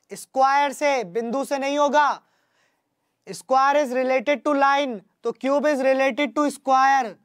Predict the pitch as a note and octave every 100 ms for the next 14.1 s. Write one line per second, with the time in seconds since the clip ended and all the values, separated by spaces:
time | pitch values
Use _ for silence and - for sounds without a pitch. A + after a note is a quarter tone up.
0 | _ _ _ - C4 B3+ C#4 C4 C#4 C4
1 | C4 C#4 B3+ C#4+ C4+ C4 C4+ A#3 - -
2 | A#3 A#3 B3 A3 B3+ A3+ E3+ - _ -
3 | - F#3 - B3+ B3+ A#3+ C4+ C4 C#4 C4
4 | B3+ B3+ B3 B3 C#4+ C4+ G3 B3 B3+ G#3+
5 | - _ _ _ - _ _ _ _ _
6 | _ _ _ F#3+ A3 G#3+ C4+ B3+ B3+ A#3+
7 | D4 E4 - _ _ F3+ B3 C4+ G#3+ _
8 | _ _ G#3+ C#4 C4+ - B3 A#3+ B3 C#4
9 | B3 A#3 - B3 B3 C#4+ - A#3 B3+ G#3
10 | A#3 G#3+ G#3 A3+ - B3+ A#3+ F3+ _ _
11 | _ F#3+ - - A#3 A#3+ C4 C4+ C#4 D4
12 | D#4 _ _ _ _ _ _ _ _ _
13 | - G#3+ A#3+ - B3 B3+ C4+ B3+ C4+ C#4